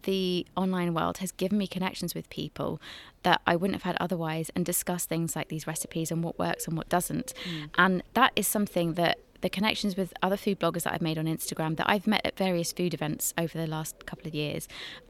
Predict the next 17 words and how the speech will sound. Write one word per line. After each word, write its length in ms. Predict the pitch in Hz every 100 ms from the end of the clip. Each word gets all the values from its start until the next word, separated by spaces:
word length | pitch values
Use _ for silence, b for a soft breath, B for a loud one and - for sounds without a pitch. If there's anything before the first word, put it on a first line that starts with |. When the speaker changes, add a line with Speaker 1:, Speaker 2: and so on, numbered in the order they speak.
| -
Speaker 1:
has 160 | 196 185
been 180 | 226
invaluable 880 | 202 170 151 196 233 202 147 - - -
in 200 | 185 185
learning 500 | 185 185 170 165 160 -
what 200 | 170 170 - _ -
does 280 | 175 175
work 260 | - 170 -
and 160 | 160 160
what 140 | 151
doesn't 280 | - 180 -
work. 220 | 156 - - -
I, 100 | 180
I, 260 | 175 170
I 40 | 208
can't 300 | - 190 156
tolerate 500 | - 170 156 156